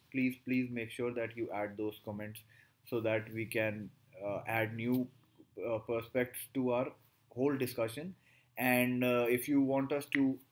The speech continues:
cover any other optional also, let us know in the comments. Uh, do like to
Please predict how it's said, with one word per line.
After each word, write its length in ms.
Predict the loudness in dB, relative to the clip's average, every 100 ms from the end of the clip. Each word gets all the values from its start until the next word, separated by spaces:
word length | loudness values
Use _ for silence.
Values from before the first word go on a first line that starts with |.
| _ 0
cover 260 | 4 6
any 260 | 6 4 4
other 300 | 6 4 4
optional 400 | 2 -2 -2 2
also, 480 | 2 2 0 -2 -2 -8 _ _
let 160 | -2 0
us 160 | 0 0
know 140 | 0
in 120 | 0
the 80 | -2
comments. 440 | -2 0 -2 -4 -12 -20 -20 _ _ _ 0
Uh, 180 | 2 2 2
do 480 | 6 8 8 4 0 -4
like 380 | 2 4 4 2
to 380 | 2 6 6 4